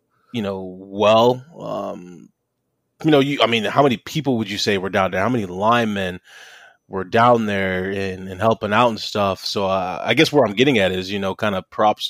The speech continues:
to obviously you guys, um, for, for, for doing the work, but also, I guess, the businesses for coordinating it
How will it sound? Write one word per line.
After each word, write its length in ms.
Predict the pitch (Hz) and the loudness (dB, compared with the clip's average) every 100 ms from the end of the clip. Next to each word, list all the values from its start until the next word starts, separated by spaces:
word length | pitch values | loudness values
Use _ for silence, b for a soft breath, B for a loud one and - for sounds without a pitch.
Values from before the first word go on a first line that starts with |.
| - | -6
to 300 | 104 95 98 | -6 -4 2
obviously 440 | 120 107 - 98 | 2 2 -6 -8
you 240 | 92 110 | -6 -4
guys, 480 | 110 95 90 90 - b b b b b - | 0 2 2 0 -8 b b b b b -4
um, 520 | 98 92 92 90 95 _ _ _ | 0 0 0 -6 -16 _ _ _
for, 300 | - 104 95 | -4 -2 -2
for, 260 | - 95 | -4 -6
for 160 | - 98 | -4 -6
doing 340 | 98 135 143 | 2 4 4
the 80 | 98 | 2
work, 320 | 87 92 92 - - | -4 -4 -4 -6 -4
but 220 | 101 95 _ - - | -2 -2 _ -16 0
also, 500 | 104 107 - 98 92 | 2 4 0 -2 0
I 100 | 90 | -2
guess, 240 | 92 92 | -2 -4
the 100 | - | -4
businesses 560 | 90 101 95 - 98 90 | -4 -2 -2 -4 -4 -4
for 160 | - 87 | -6 -12
coordinating 720 | - 104 101 101 101 98 95 | -6 0 0 2 0 0 -2
it 260 | 95 98 | 0 -2